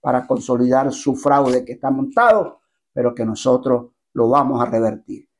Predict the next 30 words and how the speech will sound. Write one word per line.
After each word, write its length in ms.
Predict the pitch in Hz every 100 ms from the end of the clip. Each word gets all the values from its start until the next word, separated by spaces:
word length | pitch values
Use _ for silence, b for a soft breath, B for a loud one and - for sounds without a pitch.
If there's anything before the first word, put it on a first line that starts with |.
| _ _ -
Y 100 | 143
hay 240 | 160 202
de 120 | 220
aquellos, 760 | 208 220 202 143 - - - _ _ _ _ -
hay 260 | 151 175
de 140 | 196 208
aquellos 460 | 190 196 196 202
politiqueros 880 | - 185 165 156 151 240 247 208 - _ _ _ _
que 80 | 135
estén 260 | 131 135
jugando 800 | 143 196 156 147 143 147 143 - _ _ _ _
a 80 | 143
la 160 | 143 135
doble 340 | 151 147 147
cara, 320 | - - - - _
que 100 | -
inclusive 480 | 156 151 156 196 196
aunque 340 | 190 175 170 170
anden 340 | 202 208 190
haciendo 380 | 175 185 202 196
campaña, 580 | 185 180 - 247 226 180 b b
estén 340 | 160 - 151 151
jugando 680 | 165 165 151 147 147 151 _ _ _ _ -
para 220 | 139 131
los 260 | 131 139
dos 280 | 131 151 151 - _ _ _
bandos, 760 | 139 127 - - - _ - _ _
porque 300 | - 139 -
la 120 | 127 123
historia 640 | - - 220 202 139